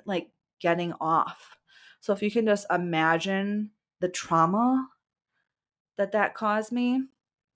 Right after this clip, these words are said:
And then he was also saying, like, "Don't you dare tell anyone that I'm suicidal because I know how to play the system. And if you call anyone on me, like, I will play my way through the system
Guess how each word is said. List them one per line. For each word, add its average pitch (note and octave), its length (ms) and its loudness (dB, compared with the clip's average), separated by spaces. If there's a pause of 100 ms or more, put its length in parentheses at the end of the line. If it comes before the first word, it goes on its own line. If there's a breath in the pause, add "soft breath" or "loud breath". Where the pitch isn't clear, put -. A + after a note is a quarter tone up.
(800 loud breath)
And G#3 160 0
then G#3+ 120 2
he A3+ 160 -2
was A3 100 6
also A3+ 380 4
saying, G3 400 -4
like, E3+ 180 -6
"Don't F#3+ 220 -4
you F#3+ 100 -6
dare F3 300 2
tell G#3 320 0
anyone G3+ 500 2
that F3 120 0
I'm D#3+ 120 -2
suicidal G3 960 2 (320 loud breath)
because F3+ 320 2
I F3+ 160 2
know F#3 200 2
how F#3 180 2
to F3+ 60 4
play F3 260 4
the E3+ 100 0
system. G3+ 720 2
And E3+ 480 0
if F3+ 220 2
you G3 120 -2
call G3 380 2
anyone G3 320 0
on G3 220 2
me, G3 240 -4
like, D#3 180 0
I F3+ 140 2
will F#3 160 0
play F#3 260 -2
my F3+ 180 0
way F3 280 0
through F3 180 -6
the E3 80 -2
system G3+ 600 0